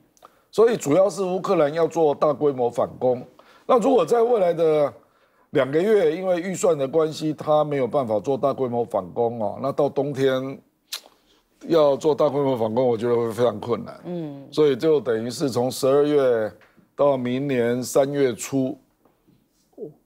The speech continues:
Speaker 1: 俄乌战争就是暂时停止了。
Speaker 2: 嗯。
Speaker 1: 啊，就会变成这样子了啊。而且接下去冬天，你也要让人家经济上能够撑过啊。
Speaker 2: 嗯。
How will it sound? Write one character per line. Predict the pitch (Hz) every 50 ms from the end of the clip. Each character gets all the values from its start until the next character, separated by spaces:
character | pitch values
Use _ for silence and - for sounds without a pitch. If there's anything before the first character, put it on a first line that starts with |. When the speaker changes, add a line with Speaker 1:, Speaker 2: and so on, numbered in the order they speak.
| _ _ _ _ _ _
Speaker 1:
俄 | 208 208
乌 | 196 202
战 | 208 196 180
争 | 190 190
就 | 175 185
是 | 175 170 165
暂 | - - 233 202 156 139
时 | 117 - - 127
停 | 123 113 - 131 113 110
止 | 135 - - 113 101
了。 | - - - - - - - - - 196
Speaker 2:
嗯。 | 185 175 165 156 147 139 - _
Speaker 1:
啊， | - 120 85 80 - _ - _ _ _
就 | 233 233 226
会 | 202 233
变 | 185 170
成 | 165 165
这 | 180 214
样 | 180 160 135 -
子 | - -
了 | 87 80 71 - - -
啊。 | 107 85 76 - _ - - _ - - - -
而 | - -
且 | 247 254 202 165 147 143 135 135 135 117
接 | 123 226 240 233
下 | 214 240 202
去 | 175 - 214 208 180 160 156
冬 | 156 196 180 175 175
天， | 180 185 175 165 170 170 165 - - - - _
你 | - 156 165
也 |
要 | 151 147
让 | 151 160 170 151
人 | 135 127
家 | 135 143 143
经 | 120 135 139 139
济 | 139
上 | 127 107 131 123
能 | 117 107
够 | 107 120
撑 | 113 - 120 113 107 101
过 | 107 110 101 - -
啊。 | - -
Speaker 2:
嗯。 | 180 180 160 156 151 147 147